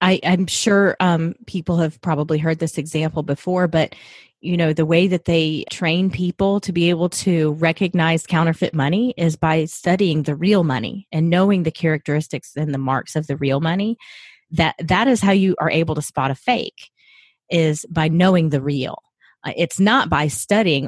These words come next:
all the different kinds of fakes that are out there. That's not the exclusive way, way to be able to study it,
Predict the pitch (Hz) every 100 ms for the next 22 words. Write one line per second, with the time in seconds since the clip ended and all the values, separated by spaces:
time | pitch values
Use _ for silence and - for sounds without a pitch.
0 | - 165 190 175 165 180 190 - - 170
1 | 170 - - 160 - - 147 139 139 139
2 | - 98 78 160 160 185 160 175 - _
3 | - _ - 175 - - 196 196 - 156
4 | 165 165 - - 165 165 151 123 151 -
5 | 160 156 139 151 143 - 143 131 127